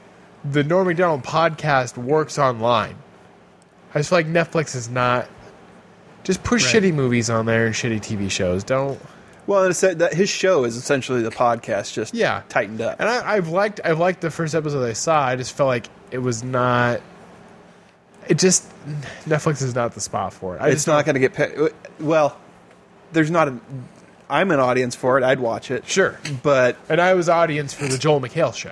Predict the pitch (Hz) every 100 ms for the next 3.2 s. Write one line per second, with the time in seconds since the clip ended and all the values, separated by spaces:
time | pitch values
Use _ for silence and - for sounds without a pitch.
0 | - 147 127 135 120 - 139 127 120 -
1 | 147 175 160 147 135 123 135 113 - -
2 | 104 - 123 120 117 120 120 113 110 117
3 | -